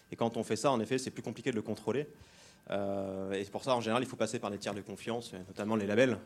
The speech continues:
qui s'assurent de prendre en compte toute la, toute la démarche. Mais le vrai greenwashing,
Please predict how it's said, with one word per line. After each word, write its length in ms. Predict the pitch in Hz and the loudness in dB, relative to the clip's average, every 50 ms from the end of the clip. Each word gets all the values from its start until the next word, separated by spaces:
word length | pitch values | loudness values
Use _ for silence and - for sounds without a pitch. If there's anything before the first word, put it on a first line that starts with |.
| - - | -10 -10
qui 100 | - 101 | -10 -4
s'assurent 380 | - 117 110 - - 127 123 | -2 0 0 0 0 -2 -2
de 80 | 113 104 | -2 -4
prendre 260 | - - - 107 101 | -4 -4 -2 0 0
en 60 | 101 | 2
compte 180 | 98 - 120 117 | 2 2 0 0
toute 160 | - - - | -2 -6 -8
la, 260 | 98 98 98 95 - - | -6 -6 -4 -4 -4 -6
toute 100 | - - | -6 -6
la 80 | - 92 | -4 -4
démarche. 380 | 95 98 95 - - - - - _ _ - - - - - - | -2 -4 -4 -6 -8 -10 -12 -14 _ _ -20 -20 -20 -18 -8 -4
Mais 60 | - | 0
le 100 | 107 113 | 2 4
vrai 300 | 117 104 123 - 175 190 | 4 4 6 8 8 8
greenwashing, 720 | 180 - - 160 151 143 143 139 - - 156 170 165 127 | 8 8 4 4 4 4 4 4 2 0 0 0 0 -2